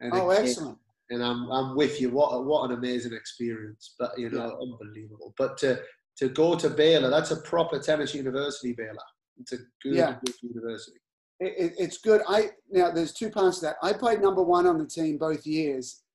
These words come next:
Speaker 2: We weren't that good back then. We
Speaker 1: Oh,
Speaker 2: weren't
Speaker 1: okay.
Speaker 2: that good. So we were, you know, we were an emerging program, but,
Speaker 1: Okay.
Speaker 2: um, you know, still a,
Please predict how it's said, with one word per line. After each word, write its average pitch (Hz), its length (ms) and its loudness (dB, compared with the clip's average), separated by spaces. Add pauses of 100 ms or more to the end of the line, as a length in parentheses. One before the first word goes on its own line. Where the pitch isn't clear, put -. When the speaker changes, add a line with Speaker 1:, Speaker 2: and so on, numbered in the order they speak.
(460)
Speaker 2:
We 156 140 0
weren't 190 260 4
that 208 180 2
good 180 240 4
back 143 240 -2
then. - 260 -8 (120)
We - 40 -10
Speaker 1:
Oh, 247 200 -2
Speaker 2:
weren't 359 240 8
Speaker 1:
okay. - 20 -12
Speaker 2:
that 170 300 -2 (100)
good. 143 200 -4 (240)
So 156 420 2 (420)
we 160 160 4
were, 170 420 2
you 160 140 -2
know, 156 140 -2
we 160 160 0
were 160 200 0
an - 60 -
emerging 170 600 4
program, 123 640 -4
but, 131 180 -6 (100)
Speaker 1:
Okay. 156 40 -4
Speaker 2:
um, 139 280 -6 (540)
you 156 100 -6
know, 147 140 -2
still 170 300 -2
a, 160 160 -2